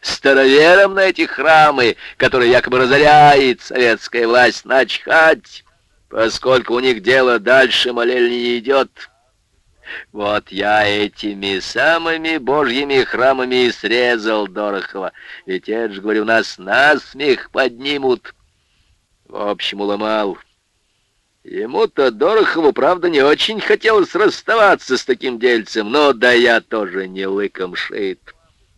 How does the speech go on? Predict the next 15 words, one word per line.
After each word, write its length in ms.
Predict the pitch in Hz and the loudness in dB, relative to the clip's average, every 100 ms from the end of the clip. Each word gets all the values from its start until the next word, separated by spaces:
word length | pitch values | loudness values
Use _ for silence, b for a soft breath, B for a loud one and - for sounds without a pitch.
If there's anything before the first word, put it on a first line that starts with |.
| _ - | _ -14
Сообразил, 640 | 127 131 113 113 120 117 | -6 -4 -2 0 2 0
каким 280 | 113 107 120 | -4 -6 -4
оно 160 | 120 | -4
боком 560 | 107 117 123 113 123 113 | -2 0 0 0 -6 -8
может 460 | 110 107 98 95 92 | -6 -8 -8 -10 -12
мне 240 | 101 95 | -12 -10
выйти. 640 | 92 90 - _ 90 85 _ B B B B B B _ _ 78 | -10 -12 -16 _ -14 -14 _ B B B B B B _ _ -8
«Да», — 640 | 87 90 87 85 80 76 _ b _ | -6 -4 -4 -6 -8 -10 _ b _
сказал 400 | - 87 80 71 | -18 -16 -14 -14
Подрезов 580 | 80 90 147 139 117 | -8 -4 -2 -4 -8
и 200 | 95 82 | -12 -20
весело, 640 | 76 85 151 156 - 156 127 | -10 -4 -4 -4 -8 -8 -8
по-товарищески 920 | - - 85 101 117 113 - - 107 | -10 -16 -10 -6 -6 -8 -12 -12 -16
подмигнул 600 | - 95 92 92 92 95 | -12 -12 -12 -12 -8 -8
Лукашину. 580 | 92 87 98 - 95 | -8 -10 -8 -10 -12